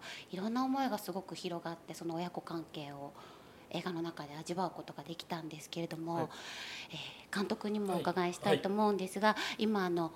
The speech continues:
Speaker 1: 大杉蓮さんのお話が出ましたが、
Speaker 3: うん。はい。はい。
Speaker 1: 今作が、あの、大杉蓮さん遺作と、
Speaker 3: あの、映画ではね、
Speaker 1: はい、
Speaker 3: 遺作ということでございます。
Speaker 1: なりましたけれども、
Speaker 3: はい。
Speaker 1: えー、撮影の時の、こう、
Speaker 3: はい。
Speaker 1: 思い出や印象などがあれば、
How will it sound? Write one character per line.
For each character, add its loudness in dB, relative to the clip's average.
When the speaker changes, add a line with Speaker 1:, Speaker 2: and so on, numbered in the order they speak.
Speaker 1:
大 8
杉 2
蓮 0
さ 2
ん 2
の -2
お 0
話 2
が 2
出 2
ま 4
し -4
た -4
が、 4
Speaker 3:
う 8
ん。 4
は 2
い。 0
は -6
い。 -4
Speaker 1:
今 12
作 0
が、 -2
あ -8
の、 -10
大 2
杉 0
蓮 2
さ -2
ん -2
遺 -4
作 0
と、 0
Speaker 3:
あ 8
の、 8
映 4
画 -4
で -6
は -6
ね、 -6
Speaker 1:
は 6
い、 6
Speaker 3:
遺 0
作 2
と -
い -
う -
こ -
と -
で -
ご 8
ざ 10
い 6
ま -8
す。 -8
Speaker 1:
な 6
り 6
ま 6
し -4
た -2
け 0
れ 2
ど -2
も、 6
Speaker 3:
は 6
い。 -6
Speaker 1:
え -
ー、 -10
撮 -6
影 6
の 2
時 -4
の、 -4
こ -10
う、 -2
Speaker 3:
は -2
い。 -4
Speaker 1:
思 -2
い 0
出 -2
や 2
印 -2
象 -2
な 0
ど -8
が -10
あ -2
れ -6
ば、 -10